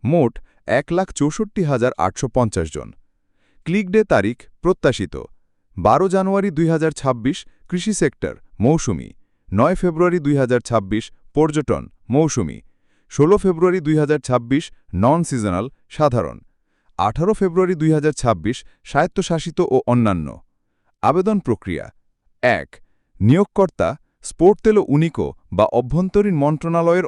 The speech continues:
অনলাইন সিস্টেমে আবেদন করে নুল্লা অস্তা বা অনুমোদন পেতে। দুই,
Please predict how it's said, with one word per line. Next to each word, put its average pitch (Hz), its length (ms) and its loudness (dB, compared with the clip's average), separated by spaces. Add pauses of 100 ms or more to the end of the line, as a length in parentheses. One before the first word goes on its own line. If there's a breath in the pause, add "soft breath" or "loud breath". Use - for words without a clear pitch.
অনলাইন 160 500 0
সিস্টেমে 156 420 -6
আবেদন 113 380 -2
করে 87 220 -2 (360)
নুল্লা 190 420 4
অস্তা 92 340 -4 (260)
বা 101 160 2 (100)
অনুমোদন 143 560 0
পেতে। 80 220 -8 (520)
দুই, 98 260 4